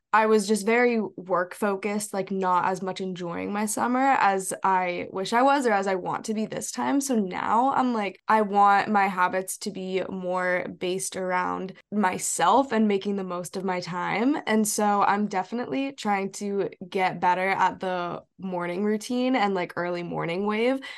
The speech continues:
I've been doing a morning mile, just getting myself out. Like, I'm trying to do a run, but also, like, if that becomes my walk of the day, then that's what it is as well. But I think getting myself outside first thing in the morning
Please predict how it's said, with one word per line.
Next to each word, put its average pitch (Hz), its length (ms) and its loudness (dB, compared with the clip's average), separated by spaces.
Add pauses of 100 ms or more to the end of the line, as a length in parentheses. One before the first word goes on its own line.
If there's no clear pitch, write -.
(260)
I've 226 140 2
been 220 160 4
doing 208 240 2
a 269 80 2
morning 190 460 -2
mile, 202 580 -2 (180)
just 214 240 -2
getting 214 240 4
myself 214 400 2
out. 190 280 4
Like, - 240 -2
I'm 214 160 2
trying 254 240 0
to 330 40 -4
do 320 100 -2
a 277 60 0
run, 185 600 -4
but 208 120 2
also, 190 340 -2
like, 202 200 -6
if 202 160 -4
that 170 220 2
becomes 185 280 -6
my 185 120 -2
walk - 320 -4
of 185 120 -12
the 202 80 -4
day, 202 200 0
then 202 120 -2
that's 185 280 -4
what 185 80 -4
it 180 100 -6
is 175 160 -2
as 180 160 -4
well. 226 340 2
But 190 300 0 (240)
I 220 80 0
think 220 240 2
getting 202 300 2
myself 214 400 -2
outside 185 760 -4
first 180 300 -6
thing 196 140 -2
in 190 80 -2
the 180 80 -4
morning 170 560 -4